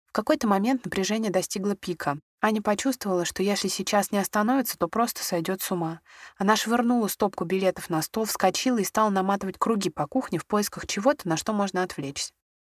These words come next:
Через минуту ей стало полегче, и она на автомате стала открывать и закрывать кухонные шкафчики, чтобы зацепиться за что-то взглядом. Так ей на глаза попалась запрятанная мамой шоколадка.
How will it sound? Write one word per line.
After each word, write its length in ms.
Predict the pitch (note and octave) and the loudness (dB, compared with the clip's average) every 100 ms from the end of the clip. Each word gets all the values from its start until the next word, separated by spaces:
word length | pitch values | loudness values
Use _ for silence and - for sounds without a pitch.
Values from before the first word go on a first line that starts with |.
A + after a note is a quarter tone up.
| _ _ | _ _
Через 240 | - G3+ G3+ | -2 0 2
минуту 360 | A3+ C4 D4 | 2 2 2
ей 120 | F#3 | 0
стало 260 | F3+ A3 A3 | 0 0 -2
полегче, 600 | - G3 E3+ E3 - F3+ | 2 0 2 -2 -4 -6
и 140 | - | 2
она 200 | G3 G#3+ | 4 4
на 100 | A#3 | 4
автомате 500 | G#3+ - G3+ A3+ A#3 | 2 2 2 2 0
стала 280 | - G3+ G3+ | -4 0 2
открывать 480 | F#3 - F#3 A3 A#3 | 2 0 2 2 0
и 40 | |
закрывать 440 | F3 - F3 G3+ G#3 | -4 -4 0 0 2
кухонные 400 | A3 - G3 G3 | -2 0 0 0
шкафчики, 560 | - F3+ E3+ - - | 0 2 2 0 -6
чтобы 280 | D#3 - E3+ | -6 -6 -4
зацепиться 560 | F#3 F#3 F3 - A#3 F3 | -2 -2 -4 -4 -6 -4
за 140 | E3 | -4
что-то 280 | - G3 G3 | -2 -4 -4
взглядом. 540 | E3 - D#3+ D#3 D3+ - _ _ _ _ _ _ _ - | -8 -2 -2 -2 -8 -18 _ _ _ _ _ _ _ 0
Так 240 | A#3 - | 0 2
ей 80 | G3 | -2
на 80 | F#3 | 2
глаза 380 | F#3+ F#3+ B3 | 2 4 4
попалась 480 | C#4 - G#3 A3+ G#3 | 2 2 2 2 2
запрятанная 680 | A3 F#3+ F#3 G3+ G#3+ F#3 E3 | 0 2 2 2 2 0 -2
мамой 280 | E3+ F#3+ F3+ | -2 -2 -2
шоколадка. 680 | - - F3+ E3 D#3+ - | -4 -2 0 0 -4 -12